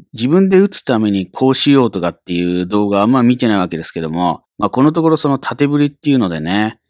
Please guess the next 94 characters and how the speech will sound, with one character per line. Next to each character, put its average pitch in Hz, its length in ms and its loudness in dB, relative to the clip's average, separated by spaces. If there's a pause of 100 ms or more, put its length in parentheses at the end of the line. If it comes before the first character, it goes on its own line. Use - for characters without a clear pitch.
(260)
ま 98 100 -8
あ、 95 40 -4
ジ 110 100 -4
ャ 120 40 -2
ッ 120 40 -6
ジ - 120 -14
と 104 100 -6
か 90 100 -4
も 87 80 -6
そ 101 180 -4
う - 20 -4
で 90 80 -4
す - 80 -8
し、 107 100 -8
翔 101 180 -4
平 107 120 0
も 110 120 -2
そ 117 140 -4
う 101 40 0
だ 90 80 -4
し、 87 180 -8
ま 92 140 -4
あ、 - 20 -4
フ 120 140 -2
リ 131 120 4
ー 127 40 4
マ 107 100 0
ン 90 80 -4
と 92 80 -12
か 90 100 -6
ベ 107 120 -2
ッ 120 140 -4
ツ 104 100 -8
も 90 80 -6
そ 95 140 -4
う 90 40 -2
で 87 60 -4
す - 100 -12
け 80 80 -12
ど 76 80 -10
も 80 80 -6
ね、 110 80 -2
ト - 160 -6
ラ 101 100 -2
ウ 90 60 -6
ト 85 100 -10
と 80 120 -14
か 78 120 -12
ね。 139 300 -4 (240)
ま 98 100 -4
あ、 - 20 -4
そ 117 140 -4
の 123 60 0
辺 147 180 0
も 143 220 0
ま 127 220 2
あ、 87 60 -4
大 110 200 -4
体 156 80 0
ア 135 100 2
メ 135 100 2
リ 143 120 0
カ 147 140 2
の 147 100 0
選 160 200 -2
手 - 120 -8
っ - 40 -10
て 87 200 -8
大 95 200 -2
体 107 200 -2
そ - 180 -6
ん 104 40 0
な 110 80 -2
感 110 180 -2
じ 113 80 -8
で、 110 120 0
ま 110 100 0
あ、 101 40 0
横 104 260 0
振 127 100 2
り 123 160 0
っ - 20 -20
て 131 140 -8
い 123 40 2
う - 40 0
の 107 60 0
も 90 100 -2
い 85 100 -4
ま 95 120 -4
す - 100 -12
け 90 100 -8
ど 78 80 -8
も 73 100 -10
ね。 120 300 -2